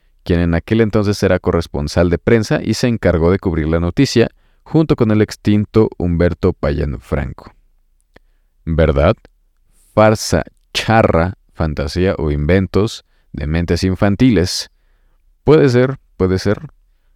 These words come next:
Lo cierto es que esta noticia le dio la vuelta al país y al mundo, llegando a convertirse en leyenda urbana. Al grado que hasta <laughs> corrió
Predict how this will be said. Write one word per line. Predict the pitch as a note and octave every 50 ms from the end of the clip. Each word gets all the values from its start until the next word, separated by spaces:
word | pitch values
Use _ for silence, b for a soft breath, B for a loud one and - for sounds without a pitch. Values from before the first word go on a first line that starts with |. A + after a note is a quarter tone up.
| _
Lo | - - E2+ E2
cierto | E2+ G#2+ G#2+ G#2+ _ - B2 - -
es | - E2+ F2
que | - - G2+
esta | G2 - - - G2
noticia | F#2+ F2 - G2+ - - A#2
le | A2 F#2
dio | F2+ F2 F2
la | F2 E2+
vuelta | D#2 E2+ F2 F2+ - - F2+
al | F2+ F#2 -
país | - - F2 F#2+ A#2 C3 - - -
y | - F#2 F2+
al | F2+ F#2 G2 A#2
mundo, | C#3 D3+ C#3+ A#2 F#2+ E2+ F2 - _ _ _ _ _ _ -
llegando | - D3 C#3+ A#2 F#2+ F#2+ G2 G2+ G#2+
a |
convertirse | - - F2 D#2 D2 D2+ D2 - - E2 - - - E2+
en | D2+
leyenda | D2 D2+ C2+ D2 D2 C#2 D2
urbana. | D2+ - - - - - - - _ _ _ _ _ _ _ _ _ _ _ _ _ _ _ _ _ _ _ _ _ _ _ _ _ _
Al | - - - E2 D#2+ D#2 D#2
grado | D#2 G2 A2+ A#2+ A#2 A#2 G#2 G2+ G#2+ A#2+ C3 - -
que | - - F#2 E2+
hasta | E2 - - - F#2 E2+
<laughs> |
corrió | - - - - - F2+ F#2 - - B2+ A#2+ B2 A#2+